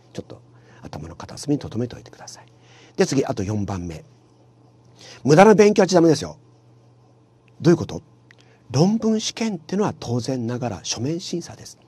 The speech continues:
したがって、答案用紙上に表現されたものが全てなんで、逆にね、どんなに深く、例えばあるろ-、一個の論点についてね、もう学者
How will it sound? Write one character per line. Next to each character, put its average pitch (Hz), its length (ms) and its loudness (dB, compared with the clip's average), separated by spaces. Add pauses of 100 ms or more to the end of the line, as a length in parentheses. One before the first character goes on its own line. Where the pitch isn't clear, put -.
(200)
し - 100 -6
た 190 120 2
が 202 80 0
っ 190 40 -2
て、 202 340 0 (500)
答 208 440 0
案 202 240 -2
用 196 220 0
紙 170 260 -10
上 185 240 -2
に 175 240 -2
表 180 340 0
現 165 80 -6
さ 151 120 -4
れ 143 80 -4
た 135 120 -6
も 135 120 -2
の 131 80 -4
が 92 100 -10
全 107 240 -8
て 82 140 -16
な 76 120 -20
ん 80 120 -20
で、 87 240 -8 (500)
逆 135 260 2
に 180 80 4
ね、 185 160 0 (440)
ど 180 200 4
ん 269 100 6
な 185 140 2
に 101 100 -2
深 127 240 -6
く、 - 180 -12 (120)
例 170 80 4
え 151 40 2
ば 120 160 -2
あ 151 80 6
る 120 100 2
ろ-、 117 180 -2
一 165 140 -4
個 120 100 -4
の 95 100 -4
論 104 200 -4
点 73 160 -12
に 76 60 -18
つ - 120 -12
い 90 60 -10
て - 120 -18
ね、 78 140 -18 (400)
も 131 140 2
う 107 40 -6
学 - 220 -6
者 165 260 0